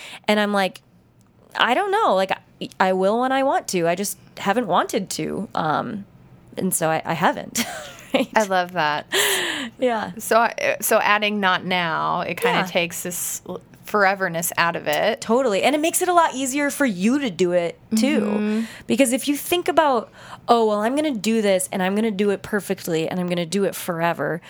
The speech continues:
Speaker 1: And this is, you know, this is not for people who actually, like, have alcoholism. You know, it's, it's for people who are,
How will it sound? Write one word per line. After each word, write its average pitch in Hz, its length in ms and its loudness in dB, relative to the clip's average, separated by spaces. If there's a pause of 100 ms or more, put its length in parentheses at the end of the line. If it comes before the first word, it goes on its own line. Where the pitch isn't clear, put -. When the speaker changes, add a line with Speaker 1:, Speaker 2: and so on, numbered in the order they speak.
(340)
Speaker 1:
And 220 160 4
this 220 180 0
is, 202 120 -6 (580)
you 202 140 -2
know, 170 120 0
this 175 200 -4
is 190 60 -6
not 190 120 0
for 190 80 -4
people 180 220 -2
who 170 180 -2
actually, 147 460 -2
like, 95 260 -2 (260)
have 160 520 -2
alcoholism. 156 760 -2
You 208 120 -2
know, - 120 -8
it's, - 300 -4 (500)
it's - 200 -2
for 208 120 -2
people 202 280 0
who 196 100 -2
are, 170 240 -2